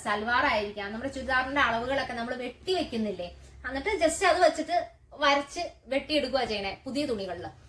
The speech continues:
അപ്പൊ അങ്ങനെ അളവുകള് നമുക്ക് ഇതിൽ വരച്ച് വെട്ടിയെടുത്ത് വയ്ക്കുവാണെങ്കിൽ കാലാകാലം ഇരിക്കും. അതുപോലെ തന്നെ അപ്പൊ നമുക്ക് ഗുണം എന്താന്ന് വെച്ച് കഴിഞ്ഞാ ഇതിൽ വെട്ടി വെച്ച് കഴിഞ്ഞാ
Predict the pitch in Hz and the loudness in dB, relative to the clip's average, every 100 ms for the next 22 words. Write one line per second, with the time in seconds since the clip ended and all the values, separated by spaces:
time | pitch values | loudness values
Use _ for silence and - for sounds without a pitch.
0 | - - 277 320 269 302 415 508 - 233 | -20 -10 2 4 6 2 0 0 2 4
1 | 254 320 440 311 214 196 - 240 262 302 | 6 6 6 4 2 -2 -6 -6 -4 -2
2 | - - 277 370 427 359 262 247 - 330 | -2 -2 -4 0 0 2 2 0 -6 -6
3 | 247 226 - - 349 233 247 220 - 240 | -4 -4 -6 -2 0 0 -2 -4 -2 -2
4 | 196 180 220 269 - - 208 214 240 277 | -2 -4 -10 -12 -18 -6 0 2 4 4
5 | 330 302 214 220 185 - - - - - | 4 4 2 0 -6 -14 -18 -20 -20 -20
6 | - 214 240 262 302 320 214 208 - 220 | -8 -4 0 6 6 6 0 -2 -6 -6
7 | 302 285 294 359 359 - 214 262 381 466 | -4 -2 -2 -4 -6 -10 -2 2 2 2
8 | 370 330 294 240 226 214 302 - - 254 | 0 2 0 0 -2 0 -2 -6 -14 -4
9 | 403 480 392 - 320 - 285 220 208 | 0 2 2 2 2 2 0 -2 -2